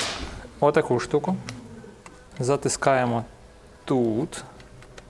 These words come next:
Все, і тепер у нас дві руки можуть стискати пружину.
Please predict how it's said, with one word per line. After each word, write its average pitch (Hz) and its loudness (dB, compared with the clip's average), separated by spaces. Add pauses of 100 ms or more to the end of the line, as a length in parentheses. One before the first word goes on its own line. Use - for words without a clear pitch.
(920)
Все, - 0
і 175 2
тепер 156 4
у 139 4
нас 139 4
дві 131 4
руки 170 6 (920)
можуть 147 4
стискати - 6
пружину. 113 4